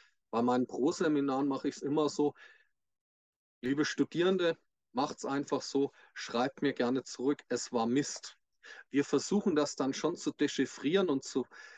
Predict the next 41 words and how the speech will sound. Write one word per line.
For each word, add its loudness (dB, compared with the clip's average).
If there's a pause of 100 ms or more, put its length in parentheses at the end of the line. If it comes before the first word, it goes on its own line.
(220)
eruieren, 2
was -2
ihr 0
damit 0
meinen 0
könntet 0
oder 0
wo -2
der 2
Verbesserungsbedarf -4
da 0
ist. -6 (640)
Gerade 4 (400)
wenn's 0
so 2
ist, -2
wie -2 (260)
es -6
bei 2
uns 0
ja 2
nicht -2
der 2
Fall 0
ist, -2 (580)
ähm, 0
dass 0
wir 0
an -4
ein 0
Thema 2
haben, 0
eine 0
Frage -2
haben 2
und -2
der -2
andere -2
geht -8
direkt 0
rein. 0